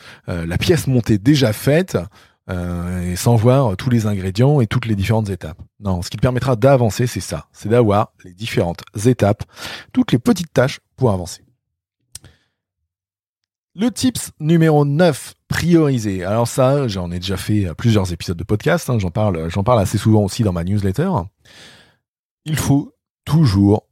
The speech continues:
choisir forcément les tâches les plus importantes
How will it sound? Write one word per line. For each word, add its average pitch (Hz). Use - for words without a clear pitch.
choisir 98
forcément 104
les 104
tâches 107
les 90
plus 87
importantes 127